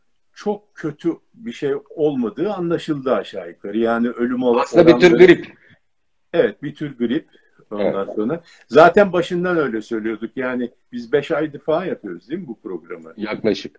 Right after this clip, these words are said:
Speaker 2: evet.
Speaker 1: E, ilk başlarda yani, e, başladığımız zaman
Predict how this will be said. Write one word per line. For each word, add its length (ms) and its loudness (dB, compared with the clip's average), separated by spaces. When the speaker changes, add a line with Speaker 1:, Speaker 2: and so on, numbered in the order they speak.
Speaker 2:
evet. 240 0
Speaker 1:
E, 20 -12
ilk 240 -10
başlarda 600 4
yani, 520 -4
e, 80 -8
başladığımız 760 -4
zaman 380 -4